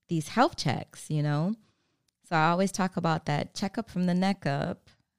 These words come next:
as one of my battle buddies used to say, "Doctor Thurston," when we were in Kuwait together. Um, but don't forget about your physical health too. So I don't want that to ever be, um, anyone to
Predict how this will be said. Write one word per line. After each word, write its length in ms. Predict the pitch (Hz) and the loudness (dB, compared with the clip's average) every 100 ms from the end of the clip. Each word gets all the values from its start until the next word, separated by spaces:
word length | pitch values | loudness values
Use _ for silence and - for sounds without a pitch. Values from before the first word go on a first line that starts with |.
| - | -8
as 400 | 151 147 156 - _ - | -4 -4 -8 -16 _ -6
one 160 | 156 | -2
of 60 | 147 | -2
my 100 | 139 | -2
battle 300 | 143 147 143 | -2 -2 -2
buddies 440 | 143 139 143 139 | -2 -2 -2 -4
used 180 | 147 - | -8 -10
to 60 | - | -18
say, 300 | - 156 147 | -8 -6 -4
"Doctor 500 | - - - - - _ | -4 -6 -8 -10 -10 _
Thurston," 800 | 196 202 185 - - - 226 240 - _ _ _ _ | -4 -4 -6 -8 -6 -4 -4 -6 -10 _ _ _ _
when 180 | 170 170 | -6 -2
we 140 | 165 160 | 0 0
were 120 | 156 | 0
in 140 | 156 | -2
Kuwait 380 | 151 156 151 147 | -4 -4 -4 -4
together. 560 | - 151 143 143 143 147 _ _ _ _ _ - | -8 -4 -2 -2 -4 -6 _ _ _ _ _ -8
Um, 480 | 160 151 147 147 147 | -2 -2 -2 -4 -6
but 140 | 170 | -4
don't 220 | 175 202 - | -2 -2 0
forget 260 | 202 180 | 2 4
about 320 | 160 151 151 | 4 0 0
your 80 | 151 | -2
physical 460 | - 147 135 - 139 | 0 0 0 -6 -6
health 280 | 131 131 - | -4 -4 -6
too. 240 | - 135 | -6 -6
So 140 | - | -4
I 80 | 143 | -2
don't 160 | 160 156 | 0 0
want 260 | 139 - | -2 -6
that 220 | - 131 - | -6 -6 -6
to 160 | - | -4
ever 500 | 147 139 135 131 139 - _ _ _ _ _ _ _ 165 - | -2 -2 -4 -4 -6 -12 _ _ _ _ _ _ _ -20 -10
be, 560 | 147 143 139 135 123 - | -6 -4 -4 -4 -6 -8
um, 540 | - 50 - - - - - _ _ _ - | -8 -8 -8 -12 -14 -18 -20 _ _ _ 2
anyone 320 | 160 156 151 | 4 6 4
to 160 | 151 | 0